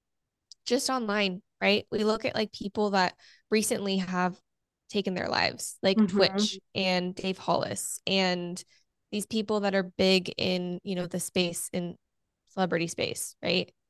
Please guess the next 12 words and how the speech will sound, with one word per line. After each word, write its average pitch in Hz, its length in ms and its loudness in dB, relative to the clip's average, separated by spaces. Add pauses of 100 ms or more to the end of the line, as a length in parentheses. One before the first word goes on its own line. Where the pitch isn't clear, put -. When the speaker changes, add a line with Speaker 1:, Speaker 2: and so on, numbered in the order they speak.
Speaker 2:
Mm-hmm. 196 400 4 (100)
Speaker 1:
It's 202 120 2
Speaker 2:
Mm-hmm. 208 160 6
Speaker 1:
like, 196 360 4 (200)
we 220 120 0
have 233 200 0
to 202 80 0
address 214 380 0
this - 240 -4
at - 180 -2
some - 180 -4
point - 460 -2